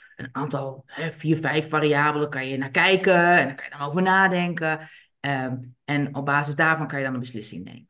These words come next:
En wat zie je? Dat mensen dat heel moeilijk vinden. We kunnen maar een beperkt aantal, hè, variabelen dan, eh, naar gaan kijken. Eh, beslissingen nemen op die manier is lastig.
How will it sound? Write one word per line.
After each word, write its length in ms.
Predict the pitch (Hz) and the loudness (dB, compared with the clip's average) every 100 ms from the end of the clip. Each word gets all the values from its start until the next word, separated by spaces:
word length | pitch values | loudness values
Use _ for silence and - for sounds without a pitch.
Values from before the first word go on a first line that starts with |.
| _ | _
En 140 | 165 | -2
wat 200 | 185 190 | 0 0
zie 180 | 190 202 | 0 0
je? 300 | 208 214 214 _ - | 2 0 -4 _ -4
Dat 300 | 175 160 - | -4 -4 -4
mensen 340 | 170 170 - | -2 -2 -2
dat 140 | 170 156 | -4 -2
heel 180 | 143 | -2
moeilijk 320 | 135 180 220 - | 0 2 2 0
vinden. 420 | 143 127 127 - | -6 -6 -10 -18
We 60 | _ | _
kunnen 200 | - 175 | -4 -2
maar 80 | 165 | 0
een 120 | 160 | -2
beperkt 380 | 165 196 226 - | -2 0 0 2
aantal, 560 | 170 170 156 147 143 - _ _ _ _ | 2 2 0 -4 -6 -10 _ _ _ _
hè, 160 | - 180 | -10 -10
variabelen 580 | 175 147 160 175 175 | -8 -6 -2 0 0
dan, 280 | 170 165 160 | 0 0 0
eh, 340 | 151 151 151 143 - - | 0 0 -2 -6 -14 -10
naar 200 | 143 143 | -10 -8
gaan 180 | 143 | -12
kijken. 360 | 139 139 143 143 - - _ - | -8 -6 -6 -8 -12 -20 _ -16
Eh, 260 | 143 117 - | -14 -12 -14
beslissingen 680 | 120 151 160 165 180 185 160 | -16 -12 -10 -6 -6 -2 0
nemen 280 | 156 147 143 | 0 -2 -4
op 120 | 147 | -6
die 100 | 175 | -4
manier 300 | 165 147 135 | 0 0 -2
is 140 | 135 190 | -4 0
lastig. 600 | 208 208 - 175 175 | 0 0 -2 -4 -4